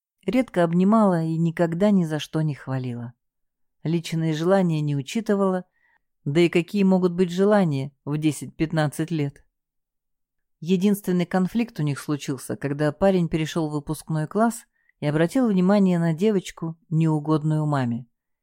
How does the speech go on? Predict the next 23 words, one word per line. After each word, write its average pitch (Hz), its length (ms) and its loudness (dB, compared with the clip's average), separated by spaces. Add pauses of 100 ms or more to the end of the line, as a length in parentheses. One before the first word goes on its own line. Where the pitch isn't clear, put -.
(300)
Ее 190 200 4
перевели 180 500 2
из 170 140 0
другой 165 340 0
школы, 190 420 -2
по 143 160 -4
всей 139 220 -4
вероятности, 139 760 -2
спасли 143 440 -4
от 123 140 -4
позора, 165 460 0 (540)
а 156 80 2
ее 190 400 4
Ромео 220 540 4
влюбился 202 640 0
и - 180 -2
стал 247 320 2
напоминать 180 540 2
щенка, 151 580 -2 (300)
повсюду 156 400 0
следующего 151 720 0
за 139 100 0
девахой, 139 580 -2